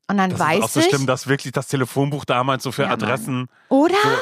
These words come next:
Speaker 2: in Orten wie Demmin oder sonst irgendwas, wo man irgendwen hätte fragen können, sag mal, wo wohnt er eigentlich? Nee, man hat trotzdem nochmal kurz so geschaut,
Speaker 1: Ja.
Speaker 2: um dann aber auch selbst auf so einem scheiß Stadtplan an der Bushaltestelle zu gucken, wo ist
Speaker 1: Ja,
Speaker 2: diese Straße?
Speaker 1: ganz genau.
Speaker 2: Äh, das ist doch auch absurd.
Speaker 1: Und
Speaker 2: Aber
Speaker 1: dann
Speaker 2: naja,
Speaker 1: habe
Speaker 2: egal.
Speaker 1: ich
Speaker 2: Mhm.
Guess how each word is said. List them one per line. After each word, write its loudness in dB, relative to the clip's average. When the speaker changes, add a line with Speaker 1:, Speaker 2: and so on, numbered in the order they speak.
Speaker 2:
in -2
Orten 0
wie -4
Demmin 0
oder 2
sonst 0
irgendwas, 0
wo -6
man 0
irgendwen 0
hätte -2
fragen -2
können, -4
sag -6
mal, 0
wo -2
wohnt -4
er 0
eigentlich? -8
Nee, -6
man 0
hat -2
trotzdem -6
nochmal 0
kurz -4
so -8
geschaut, 0
Speaker 1:
Ja. 2
Speaker 2:
um -2
dann 0
aber 0
auch 0
selbst -2
auf -6
so -6
einem -2
scheiß -2
Stadtplan -2
an -2
der 2
Bushaltestelle -2
zu -14
gucken, -6
wo 2
ist 0
Speaker 1:
Ja, 0
Speaker 2:
diese -4
Straße? 0
Speaker 1:
ganz -2
genau. 2
Speaker 2:
Äh, 2
das -2
ist -2
doch -2
auch 0
absurd. 0
Speaker 1:
Und 2
Speaker 2:
Aber 4
Speaker 1:
dann 0
Speaker 2:
naja, 2
Speaker 1:
habe 2
Speaker 2:
egal. 2
Speaker 1:
ich -10
Speaker 2:
Mhm. -8